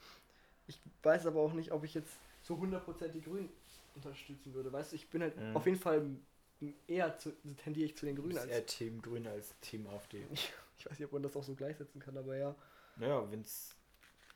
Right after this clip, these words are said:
Speaker 1: Ja,
Speaker 2: Ja,
Speaker 1: auf
Speaker 2: ja,
Speaker 1: jeden
Speaker 2: gut.
Speaker 1: Fall. Aber ich meine so, ich bin leider auch zu ungebildet in politischen,
Speaker 2: Politik.
Speaker 1: in Politik einfach,
Speaker 2: Mhm.
Speaker 1: dass ich sagen kann, yo, das finde ich gut und das finde ich richtig scheiße, so. Ich weiß halt einfach,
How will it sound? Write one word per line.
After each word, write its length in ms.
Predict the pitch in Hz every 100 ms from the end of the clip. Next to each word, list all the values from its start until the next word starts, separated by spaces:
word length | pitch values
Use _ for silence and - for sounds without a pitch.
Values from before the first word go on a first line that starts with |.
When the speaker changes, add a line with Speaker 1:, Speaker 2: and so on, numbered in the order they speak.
| 156
Speaker 1:
Ja, 240 | 151 151
Speaker 2:
Ja, 140 | 98 98 -
Speaker 1:
auf 120 | 135
Speaker 2:
ja, 40 |
Speaker 1:
jeden 100 | 151
Speaker 2:
gut. 60 | 139 131
Speaker 1:
Fall. 60 | 131
Aber 140 | 143
ich 100 | 143
meine 280 | 156 165 180
so, 260 | 175 165 - - - - - _ _ _
ich 180 | 170 160
bin 160 | - 180
leider 220 | 170 170
auch 140 | 156 - - - _
zu 380 | - 185 180 175
ungebildet 540 | 170 175 156 143 143 143
in 220 | 143 147 - - -
politischen, 420 | 151 151 143 143
Speaker 2:
Politik. 240 | 143 139 - -
Speaker 1:
in 120 | 143
Politik 380 | 147 143 147 147
einfach, 260 | 143 156 156 - - -
Speaker 2:
Mhm. 220 | 95 92
Speaker 1:
dass 140 | 147
ich 100 | 147
sagen 240 | 151 151 156
kann, 300 | 151 147 143
yo, 340 | 139 147 151 - -
das 220 | 147 -
finde 180 | 151 143
ich 60 |
gut 240 | - 151 165
und 80 | 139
das 100 | 139
finde 160 | 143
ich 60 | 143
richtig 220 | 143 147
scheiße, 360 | 151 151 151 139
so. 140 | 139 - - - - - - - - -
Ich 60 | 147
weiß 160 | 151
halt 100 | 151
einfach, 260 | 147 147